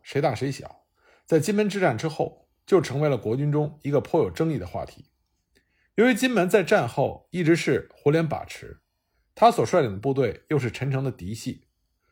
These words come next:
而他本人甚至还获得了金门王的称号，国军内外有不少人对他进行吹捧。因此呢，将金门之战的功劳归功于胡琏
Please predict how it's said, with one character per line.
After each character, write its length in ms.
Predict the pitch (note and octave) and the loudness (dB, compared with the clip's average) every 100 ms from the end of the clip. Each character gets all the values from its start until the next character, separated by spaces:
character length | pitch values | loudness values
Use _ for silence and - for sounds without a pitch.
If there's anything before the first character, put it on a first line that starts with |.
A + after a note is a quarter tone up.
| - | 2
而 100 | F3+ | 6
他 80 | A3 | 6
本 240 | - F2+ | 4 -2
人 320 | D#2+ F#2+ - _ | -6 -8 -10 _
甚 240 | - G#3+ D#3+ | -2 0 2
至 60 | |
还 120 | B2 | 0
获 220 | C#3 F3 A#2+ | 0 2 0
得 160 | F2+ | 0
了 220 | G#2+ - - | -4 -6 -6
金 140 | E3 | -2
门 160 | E3 E3 | 0 -2
王 160 | G#2+ | -4
的 80 | A#2 | -6
称 240 | G#2+ - D#3+ | -8 -8 -6
号， 320 | C#3+ - _ _ _ _ _ _ | -8 -10 _ _ _ _ _ _
国 160 | - G3 | 4 4
军 120 | A#3+ | 6
内 140 | A#3+ | 2
外 340 | D3+ D3 F#2 - | 4 2 2 -6
有 100 | A#2+ | -6
不 180 | B2+ G#3 | 2 2
少 200 | D3 D2 | 2 -4
人 320 | B1+ E2+ G#2+ _ _ | -8 -10 -10 _ _
对 140 | - D#3 | 0 2
他 100 | E3 | 2
进 160 | D3 | -2
行 140 | A2+ D3 | -4 -4
吹 220 | - F3+ | 0 0
捧。 180 | - - _ _ _ - | 0 -18 _ _ _ -8
因 180 | C4 | -4
此 140 | C4 C3+ | -4 -4
呢， 300 | F#2+ G#2 G#2 _ _ _ | -6 -10 -12 _ _ _
将 200 | G3 G3+ | 2 2
金 160 | A#3 | 0
门 160 | A3 G#3+ | 0 0
之 140 | G3+ | 0
战 160 | G3 F#3 | -2 -2
的 80 | C#3+ | 0
功 160 | F#3+ | -2
劳 400 | F3 F2 - - _ | -2 -4 -10 -18 _
归 180 | - F#3+ | 0 2
功 200 | G3+ G#3 | 4 2
于 280 | D3+ G2 A2 | 2 -2 -6
胡 260 | _ - D#3 | _ -2 0
琏 240 | G2+ F#2 | 0 -6